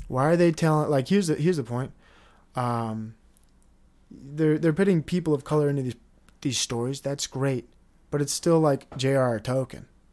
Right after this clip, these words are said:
It's still, like, what's that guy, Hans, whatever, who wrote Ariel? Like,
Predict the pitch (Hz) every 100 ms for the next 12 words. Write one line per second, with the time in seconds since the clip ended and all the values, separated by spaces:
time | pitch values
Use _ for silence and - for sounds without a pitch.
0 | _ _ - - - - _ - 131 -
1 | 156 143 135 127 139 143 - 139 151 147
2 | 151 113 131 135 139 139 127 - 123 135
3 | 135 139 139 135 - _ _ - - 147
4 | 135 127 127 127 131 139 120